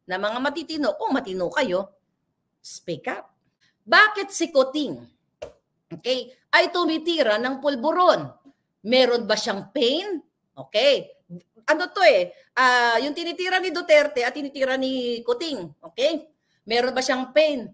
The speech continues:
Wala. Trip niya lang kasi judictus benedictus siya. Si Duterte, ano ang intended?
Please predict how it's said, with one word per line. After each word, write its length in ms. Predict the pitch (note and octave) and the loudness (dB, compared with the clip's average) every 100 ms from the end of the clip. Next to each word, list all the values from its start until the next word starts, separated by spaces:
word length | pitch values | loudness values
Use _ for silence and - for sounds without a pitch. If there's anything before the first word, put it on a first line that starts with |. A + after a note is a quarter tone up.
| _ - | _ -10
Wala. 480 | D#3+ D#3+ E3+ G#3+ - - _ _ _ _ _ | -4 0 4 4 2 -16 _ _ _ _ _
Trip 320 | C4+ D4 D4+ | 0 2 0
niya 160 | E4+ F#4 | 0 4
lang 240 | C4 A#3+ C4 C4 | 6 6 2 -2
kasi 320 | B3+ B3+ A#3+ | -2 -2 -4
judictus 640 | F#3 A#3+ G#3 - G#3 - D#3+ | -4 -4 -4 -6 -8 -8 -8
benedictus 640 | F3 E3+ D#3 D#3 D3+ C#3+ | -8 -8 -10 -10 -10 -2
siya. 240 | C4+ G#3 - - | 0 0 -2 -14
Si 160 | - D#4+ | -6 -2
Duterte, 640 | F4+ F4+ F#4 - A3+ - | 2 4 2 4 0 4
ano 240 | D#4 F#4+ | 4 4
ang 240 | F#4 F#4 E4+ | 2 2 2
intended? 800 | D#4+ - D#4 D#4 B3 D4 - | -2 6 6 6 6 6 6